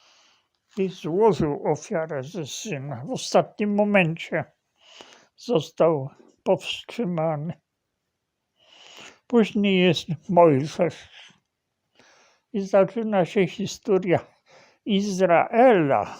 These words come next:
ponieważ związane to jest z prawem. Religijne podejście do prawa, dekalog,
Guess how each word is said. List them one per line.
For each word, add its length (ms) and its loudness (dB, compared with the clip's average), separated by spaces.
ponieważ 600 0
związane 640 0
to 160 -4
jest 200 2
z 160 -10
prawem. 720 2
Religijne 800 -4
podejście 960 -8
do 120 -2
prawa, 720 2
dekalog, 1300 2